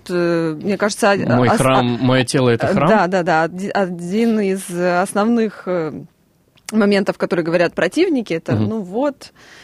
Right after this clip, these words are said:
Speaker 1: значит, в шестьдесят пять,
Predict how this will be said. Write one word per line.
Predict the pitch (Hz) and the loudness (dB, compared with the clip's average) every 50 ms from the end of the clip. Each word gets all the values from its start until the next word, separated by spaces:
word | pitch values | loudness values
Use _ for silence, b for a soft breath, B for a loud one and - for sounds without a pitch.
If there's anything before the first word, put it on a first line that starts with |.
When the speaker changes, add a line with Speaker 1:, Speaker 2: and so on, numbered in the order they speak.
| B B B B | B B B B
Speaker 1:
значит, | - 180 170 170 170 - - 190 - | -16 -8 -6 -6 -6 -6 -8 -12 -12
в | - | -12
шестьдесят | - - - 214 202 180 175 202 208 - - 208 208 220 - - _ _ | -10 -6 -4 -4 -4 -4 -6 -6 -6 -4 -2 -2 -2 -2 -4 -8 _ _
пять, | 226 202 202 214 226 220 - - - - - | -4 -2 -2 -2 -4 -6 -8 -14 -18 -18 -20